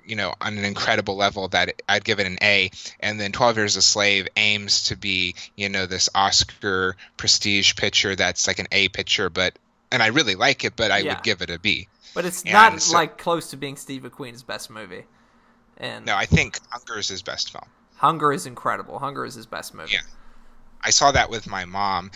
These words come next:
Speaker 1: I s-, okay, this is weird. I also saw Shame with my mom in theaters.
Speaker 2: Oh, that's tough.
Speaker 1: Yeah, I know. I'm a weird guy. I saw it with my mom in theaters. But, um,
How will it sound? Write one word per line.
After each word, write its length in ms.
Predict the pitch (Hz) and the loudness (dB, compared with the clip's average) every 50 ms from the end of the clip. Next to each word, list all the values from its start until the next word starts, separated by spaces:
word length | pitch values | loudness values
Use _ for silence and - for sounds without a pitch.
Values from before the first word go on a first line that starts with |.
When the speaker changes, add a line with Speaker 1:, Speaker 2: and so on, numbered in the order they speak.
| - - - | -8 0 2
Speaker 1:
I 100 | 131 143 | 4 6
s-, 200 | - - - - | 6 4 4 2
okay, 280 | 139 127 - - 117 104 | 0 0 0 0 -2 0
this 220 | - 117 - - | 0 0 0 0
is 100 | - - | 0 0
weird. 140 | - 92 101 | -2 0 2
I 60 | 117 | 2
also 200 | 131 143 - - | 4 4 2 2
saw 240 | 131 - - 101 87 | 2 2 2 2 2
Shame 440 | 90 - - - 120 113 113 113 110 | 4 4 4 4 4 2 0 -2 -4
with 160 | 104 98 - | -6 -8 -6
my 120 | 104 98 101 | -8 -8 -4
mom 280 | 101 101 101 95 95 | 0 0 0 2 0
in 200 | - 101 92 87 | -2 -4 -4 -4
theaters. 420 | - - 92 104 113 113 107 180 165 | 0 2 2 4 4 2 2 4 2
Speaker 2:
Oh, 80 | 147 139 | 2 4
that's 300 | 151 156 151 - - - | 4 2 2 0 -6 -4
tough. 400 | - 139 113 110 - - - - - - _ _ _ _ _ _ _ _ _ _ _ - - - - | -2 0 -2 -2 -4 -8 -20 -20 -20 -20 _ _ _ _ _ _ _ _ _ _ _ -16 -12 -4 0
Speaker 1:
Yeah, 300 | 113 107 92 90 90 - - - - - | 2 4 4 4 2 -2 -6 -10 -6 -4
I 120 | 110 101 | -4 -2
know. 240 | 98 92 80 87 104 | -2 -4 -6 0 2
I'm 180 | 104 117 113 107 | 2 2 2 2
a 80 | 107 | -2
weird 240 | 107 101 95 87 82 | -2 -2 -2 -4 -2
guy. 220 | - 76 80 85 | -2 -2 0 0
I 60 | 92 98 | 2 2
saw 360 | - - 120 104 95 92 82 | 2 4 4 6 4 4 2
it 20 | |
with 160 | 95 95 - | -2 -6 -8
my 160 | - 87 87 87 | -8 -8 -8 -8
mom 280 | 90 85 87 85 87 | -6 -4 -4 -4 -4
in 100 | 87 87 | -6 -8
theaters. 400 | - - 95 87 87 90 87 - | -4 -4 -2 -2 -2 -2 -2 -2
But, 360 | - - 113 101 101 - - | 2 2 2 2 2 2 0
um, 360 | 107 104 101 98 95 92 92 | 2 2 4 2 2 -2 -6